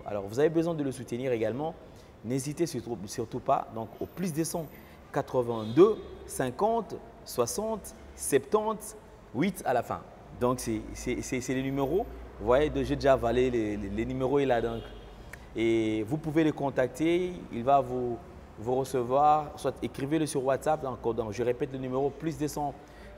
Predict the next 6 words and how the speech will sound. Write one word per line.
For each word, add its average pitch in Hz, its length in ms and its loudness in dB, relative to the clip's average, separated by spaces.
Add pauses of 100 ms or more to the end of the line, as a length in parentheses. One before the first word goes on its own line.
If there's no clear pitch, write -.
quarante-trois, 127 1400 4
quatre-vingt-deux, 139 920 2 (360)
cinquante, 185 920 -2 (320)
soixante, 185 840 0 (260)
septante, 196 840 0 (380)
huit 175 500 0